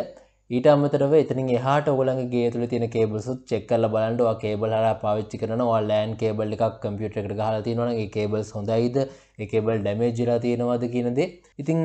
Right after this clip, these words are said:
දෙවෙනි එක විදිහට ඔයා මේ කේබල් ප්‍රශ්නේ බලලා ඉන්න ඔයාගේ ඉන්ටර්නෙට් ස්ලෝ වෙන්න මේකත් බලපාන්න පුළුවන් හේතුවක් හින්දා.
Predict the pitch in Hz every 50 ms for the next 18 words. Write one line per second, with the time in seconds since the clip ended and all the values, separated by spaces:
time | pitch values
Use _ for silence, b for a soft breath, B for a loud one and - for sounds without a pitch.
0 | 160 143 135 135 139 160 170 175 165 156 156 151 143 139 139 139 139 156 147 143
1 | 135 139 139 135 - 123 120 117 135 143 139 139 131 123 - 139 131 127 123 110
2 | 110 120 120 120 120 120 120 127 147 131 123 120 120 123 117 110 104 - 120 113
3 | 113 - - - - - 110 107 117 127 139 135 110 110 123 170 180 B B B
4 | B B B _ _ - 120 120 117 - 151 143 135 120 113 110 113 120 113 110
5 | 113 123 139 - 131 113 117 123 143 147 143 135 127 - 131 120 117 - 117 104
6 | 95 90 98